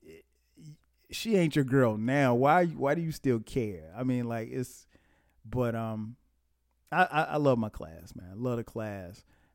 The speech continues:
And, uh, like I said, real, real cool people, you know, good people to know and everything like that. And, and, and I'll be honest, and Florence isn't a, a big place. I've said that before in this podcast. It's not a big place, and it's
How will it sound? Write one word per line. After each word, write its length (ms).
And, 260
uh, 140
like 180
I 60
said, 240
real, 360
real 360
cool 340
people, 580
you 120
know, 200
good 200
people 320
to 100
know 460
and 80
everything 420
like 240
that. 220
And, 100
and, 320
and 220
I'll 140
be 180
honest, 240
and 160
Florence 340
isn't 320
a, 80
a 100
big 340
place. 340
I've 120
said 180
that 180
before 280
in 80
this 120
podcast. 580
It's 100
not 160
a 60
big 260
place, 460
and 520
it's 480